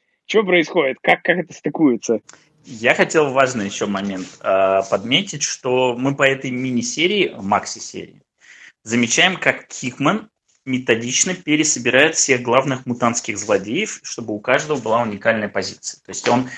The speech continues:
Speaker 2: считает важным разграничить всех действующих лиц, чтобы не было ни одного очень похожего на другого. Так у него Магнето всегда бескомпромиссный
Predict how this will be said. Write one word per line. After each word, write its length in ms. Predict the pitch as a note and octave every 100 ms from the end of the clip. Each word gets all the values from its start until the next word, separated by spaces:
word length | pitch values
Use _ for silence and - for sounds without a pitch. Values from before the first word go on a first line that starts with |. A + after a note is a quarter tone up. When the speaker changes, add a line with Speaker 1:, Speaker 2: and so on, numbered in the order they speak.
| - _
Speaker 2:
считает 420 | - B2+ A#2+ A2+
важным 400 | A#2+ E3+ G#3 F#3+ C3+
разграничить 880 | A#2+ B2 A#2+ B2+ C3+ C#3+ - A2
всех 440 | - - B2 G2+ G2+
действующих 560 | A2+ G#2+ - - -
лиц, 240 | C#3 B3 -
чтобы 320 | - C3 A#2
не 200 | A2+ D3
было 340 | F3+ D#3+ D3+ - - - _
ни 160 | A#2+ B2
одного 440 | A2+ A2+ A2+ F3
очень 280 | C3+ C#3 D3+
похожего 440 | C3 G#2+ B2 A2+ A2
на 140 | G#2+
другого. 360 | G2 G2+ - - -
Так 220 | F#3+ F#3
у 60 |
него 340 | C3+ B2 D#3+ - - - -
Магнето 560 | A#2 B2 C#3 B2+ A#2
всегда 420 | G#2 - C3 A#2+ G#2+
бескомпромиссный 1200 | A2 A#2+ - B2+ A2 A#2 G#2+ G2 - C3+ F#3+